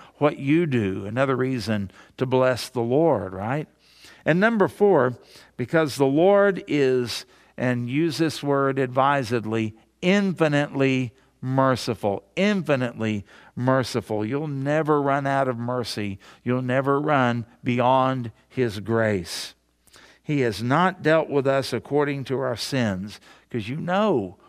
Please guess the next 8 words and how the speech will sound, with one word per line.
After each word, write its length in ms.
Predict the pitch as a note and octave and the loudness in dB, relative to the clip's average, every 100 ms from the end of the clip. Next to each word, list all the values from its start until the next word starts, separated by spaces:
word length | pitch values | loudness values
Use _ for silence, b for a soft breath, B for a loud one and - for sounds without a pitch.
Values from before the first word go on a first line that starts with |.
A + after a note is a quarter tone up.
| b | b
what 180 | A#2 A2 | -4 0
that 240 | D#3 F#3 A2 | 2 0 -2
would 140 | G2 | -4
mean, 320 | F#2+ E2+ F2 | -4 -6 -6
right? 400 | F#2+ G#2+ E3+ - _ b b b | -6 -4 -4 -6 _ b b b
Nor 460 | B2 D3 F3 F3+ E3+ | 2 4 6 4 0
punished 640 | - - A#3+ A3+ E3 - | -4 0 2 2 0 0
us 460 | A2 G2+ A#2+ - | 2 2 0 -6